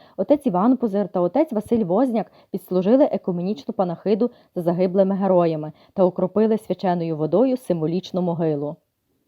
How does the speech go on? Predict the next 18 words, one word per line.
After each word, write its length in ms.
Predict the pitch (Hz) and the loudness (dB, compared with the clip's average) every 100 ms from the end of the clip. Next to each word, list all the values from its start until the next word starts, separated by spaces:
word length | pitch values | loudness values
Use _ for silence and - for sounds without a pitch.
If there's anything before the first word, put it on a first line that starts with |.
| _ _ _ _ - | _ _ _ _ -2
Представники 600 | 202 - 214 214 214 320 | -2 0 0 2 2 4
молодіжного 540 | 302 202 262 254 240 | 4 4 2 2 2
конгресу 460 | 214 202 220 - 226 | 0 2 2 4 0
українських 540 | - 190 220 - 208 | 0 -2 -2 -2 -4
націоналістів 760 | 185 185 175 170 240 285 214 - - _ | -4 -2 -4 0 0 0 -4 -6 -12 _
поклали 440 | - - 196 247 262 | -4 0 2 4 2
квіти 440 | 269 214 226 180 | -2 -2 0 -2
борцям 440 | 160 170 - 196 190 | -2 -4 -2 -4 -2
за 120 | 175 | -2
волю 280 | 180 202 185 | 0 2 2
України 580 | 180 185 185 233 208 175 - _ | 0 -2 0 2 0 -2 -14 _
та 100 | 180 | -2
нашим 380 | 180 233 254 190 | 0 0 0 0
героям 540 | 170 165 160 156 151 - _ | 2 2 2 0 -6 -14 _
Іванові 520 | 208 170 254 285 247 | 0 4 4 4 2
Сирватці, 720 | 247 - 240 214 214 - 214 - | 0 0 0 0 -6 -8 -8 -6
Андрію 440 | 180 156 196 208 | -8 -4 -2 -2
Добровецькому. 960 | 175 160 170 165 156 - - 156 143 | 0 0 0 -2 -4 -6 -10 -10 -8